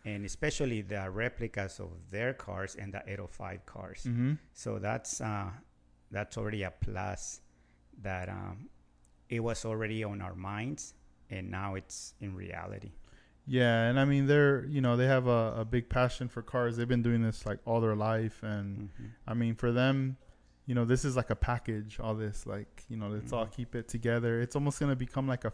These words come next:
Speaker 2: family heirloom in the future, I bet, something they're gonna keep for many years.
Speaker 1: Yes.
Speaker 2: You know, at some point they're gonna be like, "Man, we gotta look into plexiglass. Where are we gonna set this up?" You know,
Speaker 1: Mm-hmm.
Speaker 2: like, for it to be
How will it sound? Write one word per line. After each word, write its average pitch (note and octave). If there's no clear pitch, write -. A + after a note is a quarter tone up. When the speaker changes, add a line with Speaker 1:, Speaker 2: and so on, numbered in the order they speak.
Speaker 2:
family B2
heirloom A2+
in G#2+
the G#2
future, G#2+
I -
bet, G#2+
something B2
they're A#2+
gonna A#2
keep -
for A#2
many A2+
years. G#2+
Speaker 1:
Yes. F#2+
Speaker 2:
You A2
know, A2
at A2+
some E3
point G3
they're D#3+
gonna D#3+
be D3+
like, A2+
"Man, C3+
we B2+
gotta C3
look B2+
into C#3
plexiglass. C#3
Where C3+
are C3+
we C3+
gonna C3
set -
this C3
up?" C#3
You C#3+
know, E3
Speaker 1:
Mm-hmm. F#3+
Speaker 2:
like, B2
for B2+
it C3
to A#2
be B2+